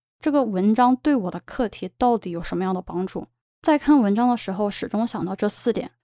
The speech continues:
我基本上是按照这四个问题来选择我要阅读的文献。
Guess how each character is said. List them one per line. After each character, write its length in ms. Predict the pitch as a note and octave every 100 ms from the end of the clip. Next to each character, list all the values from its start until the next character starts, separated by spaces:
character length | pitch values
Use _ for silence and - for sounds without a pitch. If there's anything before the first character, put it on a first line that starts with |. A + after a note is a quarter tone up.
| -
我 180 | G#3 G3
基 160 | -
本 160 | D4+ G#3
上 180 | A3 G#3+
是 120 | -
按 160 | - B3
照 120 | A3+
这 140 | G#3+ A#3
四 260 | - C4
个 120 | B3
问 220 | A3 B3+ A3+
题 420 | - - F#3+ F#3 -
来 420 | G3+ F#3 F#3 F#3+ _ -
选 340 | - A#3+ F3+
择 160 | F#3+ G#3
我 140 | G#3+
要 160 | F3 G3+
阅 180 | G#3 A#3
读 140 | F#3+
的 100 | F#3+
文 180 | F#3 E3+
献。 240 | F3+ G3